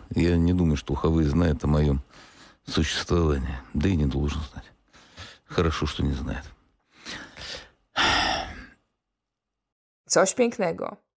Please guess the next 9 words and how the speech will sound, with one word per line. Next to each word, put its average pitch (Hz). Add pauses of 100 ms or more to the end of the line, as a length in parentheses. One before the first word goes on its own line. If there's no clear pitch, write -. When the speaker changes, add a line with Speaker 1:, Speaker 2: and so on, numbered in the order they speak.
(260)
Speaker 2:
Huawei 269
pewnie 165
zachwycony. 165 (720)
To -
jeszcze -
dalej 285
fragmencik 214
o 170
ideologii, 165